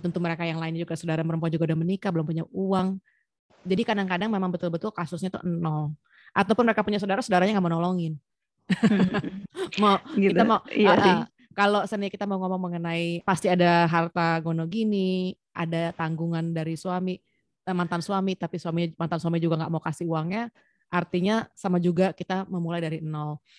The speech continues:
Speaker 1: Saya rasa kita coba kita bangun dari situ. Tadi pembicaraannya Mbak Marfi adalah dibantu mencari anggaran bulanan, membantu mencari
Speaker 2: Iya.
Speaker 1: anggaran bulanan, dan dari situ dilihat,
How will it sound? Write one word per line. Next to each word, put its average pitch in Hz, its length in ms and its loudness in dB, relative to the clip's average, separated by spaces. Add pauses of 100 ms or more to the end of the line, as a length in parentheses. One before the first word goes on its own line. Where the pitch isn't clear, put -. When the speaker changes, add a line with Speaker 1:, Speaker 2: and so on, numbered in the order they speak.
(340)
Speaker 1:
Saya 202 240 4
rasa 233 80 4
kita 240 240 4
coba 196 240 2
kita 196 160 -2
bangun 185 320 0
dari 170 240 -2
situ. 156 240 -6 (400)
Tadi 190 160 6
pembicaraannya 180 1300 4
Mbak 165 80 -4
Marfi 165 400 -4
adalah 170 480 -2
dibantu 175 640 0
mencari 190 880 -2
anggaran 185 880 0 (160)
bulanan, 165 720 -2 (160)
membantu 170 400 4
mencari 180 240 -4
Speaker 2:
Iya. 165 80 -4
Speaker 1:
anggaran 165 320 0
bulanan, 165 460 0 (760)
dan 190 400 4
dari 185 320 2
situ 196 320 -2
dilihat, 175 400 2